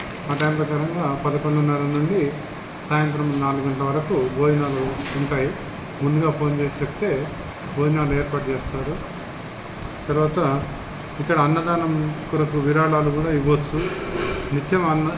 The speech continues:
ఐదు మందికి బ్రాహ్మణులకు భోజనం పెడతారు. లక్ష రూపాయలు ఇస్తే, యాభై వేలు ఇస్తే ముగ్గురు బ్రాహ్మణులకు భోజనం, రెండు వేల ఐదు, ఇరవై ఐదు వేలు విరాళం ఇచ్చిన వాళ్ళకి ముగ్గురికి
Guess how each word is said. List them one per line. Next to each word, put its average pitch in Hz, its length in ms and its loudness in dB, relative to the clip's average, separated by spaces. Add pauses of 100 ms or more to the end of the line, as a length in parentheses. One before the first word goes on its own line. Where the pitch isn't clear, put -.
(140)
ఐదు 151 180 2
మందికి 156 540 2
బ్రాహ్మణులకు 147 540 2
భోజనం 143 360 2
పెడతారు. 131 420 -2
లక్ష 131 180 -6
రూపాయలు 135 320 -2
ఇస్తే, 147 300 -2 (840)
యాభై 151 220 4
వేలు 165 240 2
ఇస్తే 156 400 2 (680)
ముగ్గురు 151 300 4
బ్రాహ్మణులకు 147 800 2 (440)
భోజనం, 147 380 2 (800)
రెండు 151 160 4
వేల 165 180 4
ఐదు, 151 200 4 (480)
ఇరవై 165 240 6
ఐదు 160 140 4
వేలు 165 240 2
విరాళం 151 560 4
ఇచ్చిన 143 300 0
వాళ్ళకి 143 500 2 (1700)
ముగ్గురికి 156 540 2